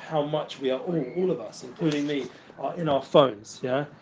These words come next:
So we're all very attached to our phones. To get people out of their personal space and bring them into that public venue. I spoke about this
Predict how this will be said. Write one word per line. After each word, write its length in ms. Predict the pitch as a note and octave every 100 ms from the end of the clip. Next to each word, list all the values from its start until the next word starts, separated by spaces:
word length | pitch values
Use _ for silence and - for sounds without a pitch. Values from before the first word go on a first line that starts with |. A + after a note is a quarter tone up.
| - -
So 140 | -
we're 160 | C3+ E3+
all 200 | F3 F3+
very 400 | C#3+ D3 D3+ D#3
attached 380 | B2+ - D3+ C#3
to 80 | C#3+
our 40 |
phones. 280 | F#3+ D3+ -
To 120 | -
get 180 | D#3+ E3+
people 260 | E3+ D3+ D#3
out 300 | D3+ D3 C#3+ D3+
of 100 | B2
their 160 | C3
personal 400 | B2+ C#3+ C#3+ C#3
space 360 | B2 C#3+ B2+ B2
and 140 | -
bring 240 | D#3 D#3 D3+
them 140 | D3
into 220 | C3+ C3
that 200 | - C3 -
public 300 | C3+ B2+ C3
venue. 400 | B2+ C3+ A#2 A2
I 60 |
spoke 320 | G#2+ D3 C3+
about 240 | C3 B2 B2
this 240 | A#2+ -